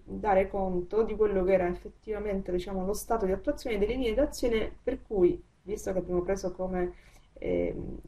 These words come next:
momento di, eh, monitoraggio la fine dell'anno, quindi il dicembre duemilaventuno, abbiamo preso in considerazione quelle che entro quella data dovevano essere portate a conclusione.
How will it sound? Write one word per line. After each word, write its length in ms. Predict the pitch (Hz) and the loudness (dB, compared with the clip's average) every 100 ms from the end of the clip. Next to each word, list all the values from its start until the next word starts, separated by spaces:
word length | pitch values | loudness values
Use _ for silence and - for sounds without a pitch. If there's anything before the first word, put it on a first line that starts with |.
| - | -6
momento 440 | 190 202 208 196 | -4 -2 -2 -2
di, 400 | 180 185 190 - - | -2 0 -2 -2 -6
eh, 140 | 180 | -6
monitoraggio 960 | 180 196 92 - 202 175 156 180 - - | -4 -2 -2 0 0 -2 -2 -4 -4 -8
la 100 | 185 | -12
fine 200 | 202 214 | -6 -4
dell'anno, 540 | 190 190 208 180 175 | -2 -2 0 0 -2
quindi 340 | 175 196 175 170 | -2 -2 -2 -4
il 120 | 170 | -10
dicembre 400 | 185 208 202 180 | -12 -10 -4 -2
duemilaventuno, 1000 | 190 226 277 392 339 - 202 185 180 - - | -2 -2 0 0 0 -2 0 0 -2 -8 -8
abbiamo 520 | 269 262 233 190 196 - | -4 2 2 2 0 -2
preso 220 | 233 208 | -4 -4
in 60 | 196 | -4
considerazione 540 | 254 269 302 262 214 | -4 -2 0 0 0
quelle 280 | 247 220 202 | 0 0 -2
che 140 | - | 2
entro 380 | 269 285 - 214 | 4 4 0 -2
quella 240 | 208 226 294 | 0 0 2
data 380 | 185 185 196 | 4 4 2
dovevano 420 | 208 226 214 196 180 | -2 0 0 0 -2
essere 300 | 175 190 180 | -2 -2 -2
portate 640 | 202 - 180 180 180 - | -4 -4 -4 -2 -2 -4
a 140 | 185 - | -12 -16
conclusione. 720 | 180 175 180 - - - | -16 -16 -18 -16 -14 -14